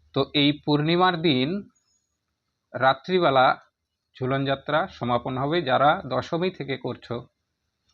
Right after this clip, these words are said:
একটা জিনিস সবসময় মনে রাখবে, যারা জ-, দশমী থেকে ঝুলন যাত্রা শুরু করছো, তারা এই পূর্ণিমার দিন রাত্রিতে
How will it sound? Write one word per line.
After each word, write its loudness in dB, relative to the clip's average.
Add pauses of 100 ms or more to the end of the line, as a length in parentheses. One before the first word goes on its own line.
একটা -4
জিনিস -4
সবসময় -6
মনে -4
রাখবে, -4
যারা 0
জ-, -6
দশমী -4
থেকে -4
ঝুলন -4
যাত্রা -4
শুরু -10
করছো, -10
তারা 2 (1300)
এই 0 (180)
পূর্ণিমার 0
দিন -4 (240)
রাত্রিতে 0